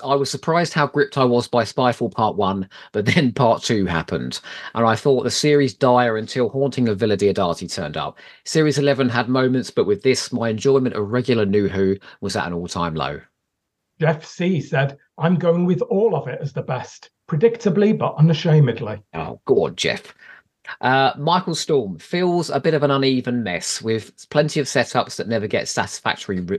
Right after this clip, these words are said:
Speaker 1: resolution. Both of Chibnall's two-parters have promising part ones but go terribly pear-shaped in part two. While the season has a more defined arc, not really put together well, with Jack turning up to essentially give exposition.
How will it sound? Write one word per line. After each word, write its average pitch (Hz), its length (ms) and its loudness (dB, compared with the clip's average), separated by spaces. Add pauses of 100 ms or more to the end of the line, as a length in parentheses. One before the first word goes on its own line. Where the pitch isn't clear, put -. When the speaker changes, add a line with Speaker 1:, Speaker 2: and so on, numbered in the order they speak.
(140)
Speaker 1:
resolution. 90 680 -6 (540)
Both 147 220 4
of 151 100 -2
Chibnall's 127 400 2
two-parters 117 560 0
have 107 220 -4
promising 139 440 0
part 117 280 2
ones 98 340 0
but - 160 -6
go 98 160 4
terribly 110 420 2
pear-shaped 101 600 -2
in 98 100 0
part 95 260 0
two. 67 300 -2 (460)
While 127 180 2
the 131 80 -2
season 151 320 -2
has 135 220 0
a 127 40 4
more 123 220 4
defined 110 540 -2
arc, 139 420 0 (300)
not 139 260 -2
really 123 220 2
put - 240 -4
together 90 320 0
well, 107 500 0
with 98 160 -2
Jack - 280 -2
turning 104 340 -2
up 101 160 -2
to 117 100 -4
essentially 98 460 0
give 92 180 0
exposition. 110 760 0